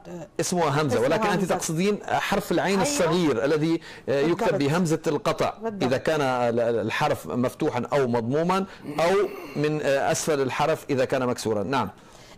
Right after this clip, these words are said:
Speaker 2: آه، همزة الوصل طبعًا هي همزة أولية، آه، تكتب في الأسماء، في أسماء عشرة، آه، ابن، ابنة، اسم، آه، اثنان، اثنتان، آه،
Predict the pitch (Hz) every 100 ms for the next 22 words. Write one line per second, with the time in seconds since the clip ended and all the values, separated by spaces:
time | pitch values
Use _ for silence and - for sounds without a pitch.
0 | - 220 220 214 214 214 240 294 277 247
1 | 247 247 254 254 247 214 208 214 214 214
2 | 202 185 185 190 202 214 233 226 208 190
3 | 190 208 208 - 196 185 190 202 196 202
4 | 220 220 208 - 190 190 202 190 156 180
5 | - 185 196 208 - - - - 190 180
6 | 180 180 175 170 170 - - - - 220
7 | 202 196 185 190 190 190 196 190 190 196
8 | 190 202 196 185 175 170 170 175 185 196
9 | 180 165 - 185 190 190 196 175 165 165
10 | 165 165 165